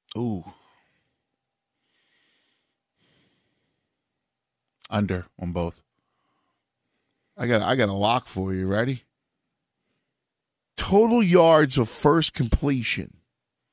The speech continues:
Speaker 2: Jimmy G, eight and a half.
Speaker 1: His first completion will be nine yards or more.
Speaker 2: Yeah.
Speaker 1: Hmm. I can
Speaker 2: I
Speaker 1: see
Speaker 2: think
Speaker 1: that. It's
Speaker 2: it's
Speaker 1: gonna be a
Speaker 2: just
Speaker 1: screen.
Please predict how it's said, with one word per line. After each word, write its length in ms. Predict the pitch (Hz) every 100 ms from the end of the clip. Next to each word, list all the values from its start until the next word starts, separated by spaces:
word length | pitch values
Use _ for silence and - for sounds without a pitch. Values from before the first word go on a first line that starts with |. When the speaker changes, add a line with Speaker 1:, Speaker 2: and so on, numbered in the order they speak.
| _ _ _ _ _ _
Speaker 2:
Jimmy 440 | - 151 202 208 160
G, 540 | 131 156 147 131 135 _
eight 220 | 135 151
and 80 | 156
a 100 | 123
half. 540 | 117 110 92 85 - - _ _ _ _ _ _ _ _ _ _ - -
Speaker 1:
His 140 | 87
first 300 | - 104 -
completion 500 | 104 - 104 - 104
will 60 | 92
be 180 | 92 92
nine 400 | 95 95 98 98
yards 300 | 101 101 98
or 40 |
more. 360 | 98 110 151 - _ _ _ _ _ _ _ _ -
Speaker 2:
Yeah. 260 | 104 98 80 _ _ _ _ _ _ _ -
Speaker 1:
Hmm. 320 | 92 87 90 87 - _ _ _ _ -
I 60 | 202
can 80 | 175
Speaker 2:
I 40 |
Speaker 1:
see 120 | -
Speaker 2:
think 40 | 131
Speaker 1:
that. 40 |
It's 80 | 156
Speaker 2:
it's 80 | 143
Speaker 1:
gonna 120 | 180
be 40 | 165
a 20 |
Speaker 2:
just 100 | -
Speaker 1:
screen. 280 | 180 165